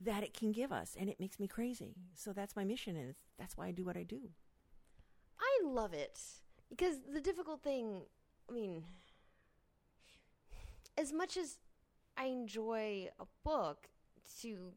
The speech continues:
Speaker 2: walk into a room and it be a safe space for going through the practice, or, um, do you have other online courses that people can
Speaker 1: There will be. Right now, right now, Orgasms with Spirit is the title of the one I've got. That one's available on demand.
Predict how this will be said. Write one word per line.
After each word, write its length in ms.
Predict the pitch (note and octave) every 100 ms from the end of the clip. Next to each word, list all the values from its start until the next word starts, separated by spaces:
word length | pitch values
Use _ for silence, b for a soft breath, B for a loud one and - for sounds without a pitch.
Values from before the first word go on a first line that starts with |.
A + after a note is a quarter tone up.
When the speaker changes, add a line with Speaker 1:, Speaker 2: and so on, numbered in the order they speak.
| -
Speaker 2:
walk 400 | G#3 A#3 B3+ B3+
into 260 | B3 G#3+ G3+
a 60 |
room 440 | F3 F#3 G3 F#3+ F3
and 100 | E3
it 80 | F3
be 80 |
a 60 | E3
safe 280 | - D#3+ -
space 480 | - F#3 D#3+ D3+ -
for 400 | E3 D#3 D3+ D#3 b b b b b -
going 360 | E3+ F3 E3+
through 380 | D#3 - F#3 E3+
the 80 | D#3+
practice, 520 | F#3+ F#3 F3 D3 D3+
or, 320 | E3 D#3 D3+ -
um, 460 | - C#3+ C#3 - F3 -
do 60 |
you 40 | A#3+
have 100 | C#4
other 420 | - C4 D4 D4+
online 760 | - C4 C4 C4 C4 C4 C4 A#3+
courses 500 | - A#3+ A#3+ C4+ B3+
that 100 | -
people 240 | A#3 A#3
can 380 | A#3 A#3+ A3+ A3
Speaker 1:
There 160 | A#3+ G#3+
will 360 | G3+ A3 G3+
be. 200 | F3+ D3
Right 320 | D3 F#3 G#3
now, 380 | G#3 G3 F3+ F3+
right 260 | F3 G3+ D#3+
now, 360 | G3 F3+ E3+ - -
Orgasms 600 | G3 F3+ G3 F#3+ F#3+ F3
with 160 | F3 E3+
Spirit 560 | - - F3 D#3+ - -
is 140 | C#3+
the 100 | F3
title 420 | - E3+ D#3 D#3+
of 140 | D3+ D3
the 80 | D3+
one 180 | D#3
I've 160 | D3 D3
got. 240 | D#3 C3 - B B
That 140 | D#3 C#3+
one's 140 | F3+
available 400 | F3 E3 D#3+ D#3
on 180 | D3+ D3
demand. 440 | C#3+ D3 C3+ C3